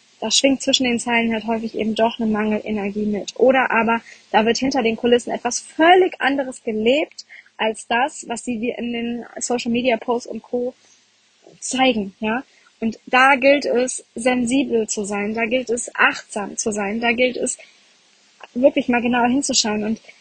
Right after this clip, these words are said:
ja, das, was ich heute vielleicht eben anders machen würde als früher, so im Sinne von Fuck-Ups, ich hab früher super schnell Programme gebucht im Sinne von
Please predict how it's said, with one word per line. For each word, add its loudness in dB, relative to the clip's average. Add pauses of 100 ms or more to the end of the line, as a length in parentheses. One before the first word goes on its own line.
(520)
ja, 6
das, -2
was -2
ich -6
heute 4
vielleicht -4
eben 0
anders -2
machen -2
würde 0
als -6
früher, 2
so -4
im -2
Sinne 0
von -4
Fuck-Ups, -2 (440)
ich -2
hab 0
früher 2 (640)
super 4
schnell 0
Programme -2
gebucht -6
im 0
Sinne -4
von -4